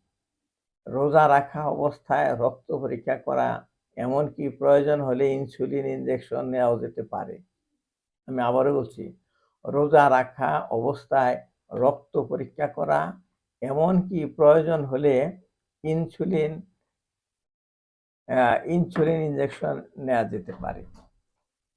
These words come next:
আলিমগণের কাছ থেকে আমরা জেনেছি এতে রোজার কোনো ক্ষতি হবে না। এই যে ডায়াবেটিক্স যে অ্যাসোসিয়েশন বললেন, আহ,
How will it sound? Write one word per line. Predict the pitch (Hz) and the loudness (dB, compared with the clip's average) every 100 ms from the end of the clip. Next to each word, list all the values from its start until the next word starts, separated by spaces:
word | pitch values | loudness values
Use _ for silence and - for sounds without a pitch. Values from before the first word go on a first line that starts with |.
| _ _ _ _ | _ _ _ _
আলিমগণের | 123 139 175 190 180 180 190 202 | 0 2 4 2 4 4 2 0
কাছ | - 156 165 | 2 2 2
থেকে | - 185 190 | -10 -6 0
আমরা | 151 143 135 147 214 - 131 | 0 2 2 2 0 -8 _
জেনেছি | 139 147 170 - 196 - | -2 0 -4 -8 -10 -8
এতে | - 147 - 139 | -8 -8 -2 0
রোজার | 135 127 131 123 | 0 2 2 2
কোনো | - 120 | -8 -10
ক্ষতি | 120 127 120 | -8 -8 -6
হবে | 127 104 101 | -6 -6 -8
না। | |
এই | 104 131 | -12 -4
যে | 156 - | -2 2
ডায়াবেটিক্স | 135 135 139 104 131 _ | 2 2 0 -8 -14 _
যে | 135 | -4
অ্যাসোসিয়েশন | 147 139 156 - 120 113 127 | -2 -2 -6 -6 -10 -10 -12
বললেন, | 120 107 110 123 | -8 -8 -8 -14
আহ, | 120 - 104 107 | -18 -16 -10 -10